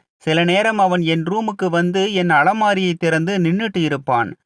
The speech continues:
நான் பின்னாடி இருந்து கூப்பிட்டா ஏதாவது தேடிட்டு இருந்தேன்னு பதட்டமா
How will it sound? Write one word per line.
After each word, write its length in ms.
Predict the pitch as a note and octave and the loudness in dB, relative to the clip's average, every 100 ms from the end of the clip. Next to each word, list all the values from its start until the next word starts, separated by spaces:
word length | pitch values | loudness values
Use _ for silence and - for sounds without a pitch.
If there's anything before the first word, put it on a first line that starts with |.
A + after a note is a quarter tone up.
| _ - | _ -4
நான் 260 | D3 D3+ D#3+ | 0 0 0
பின்னாடி 280 | E3 G3+ G3 | -2 0 0
இருந்து 360 | F3+ F3+ F3 E3 | 0 0 -2 -2
கூப்பிட்டா 500 | E3 D#3+ D3+ D3+ D#3 | -4 -4 -2 0 2
ஏதாவது 580 | G3 D#3+ D3 F3 G#3 F#3 F3 | 2 0 2 2 0 -2 -2
தேடிட்டு 300 | F#3 G#3+ G#3 | -2 -4 -4
இருந்தேன்னு 580 | F3+ D#3+ D#3 D3 D3+ G3 E3+ | -2 0 0 -2 -2 -2 0
பதட்டமா 520 | E3+ G#3 F#3 E3 F3 | 0 0 -2 0 0